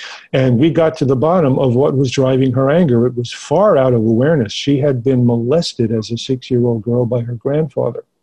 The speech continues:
And she had had therapy for that and had dealt with it significantly, but there was a piece that was never found.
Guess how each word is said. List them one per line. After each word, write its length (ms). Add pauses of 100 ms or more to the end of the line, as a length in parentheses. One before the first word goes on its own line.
(800)
And 300
she 140
had 240
had 240
therapy 440
for 200
that 280
and 80
had 160
dealt 220
with 180
it 120
significantly, 720
but 180
there 140
was 180
a 60
piece 360
that 160
was 180
never 280
found. 500